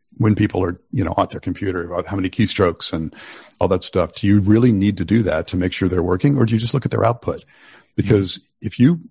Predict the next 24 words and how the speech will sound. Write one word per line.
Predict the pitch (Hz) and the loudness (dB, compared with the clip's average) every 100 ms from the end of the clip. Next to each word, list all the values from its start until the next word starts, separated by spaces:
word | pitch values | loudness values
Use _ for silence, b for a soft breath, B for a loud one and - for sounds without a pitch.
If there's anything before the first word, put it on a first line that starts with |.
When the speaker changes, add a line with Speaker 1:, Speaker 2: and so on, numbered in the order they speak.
| _ | _
Speaker 1:
if | 151 - | -10 2
you | 120 | 2
say | 131 120 | 4 2
you're | 104 | 2
gonna | 98 85 | 4 4
monitor | 92 110 92 | 2 2 0
them | 85 85 90 | -4 -2 -2
and | 90 | 0
they | |
need | 92 76 | -2 -2
to | 82 | -4
hit | 85 90 | -2 -2
a | |
key | - 101 | 0 2
on | 90 | 2
a | 87 | 0
computer | 85 - 101 85 | -2 2 2 2
every | 82 85 | 0 -4
thirty-eight | - - 85 82 85 | -6 -8 -6 -4 -4
seconds | - 80 87 85 | -4 -4 -6 -2
or | 78 | 0
whatever | 78 82 78 | 2 2 2
it | 82 | 4
is, | 110 87 | 4 2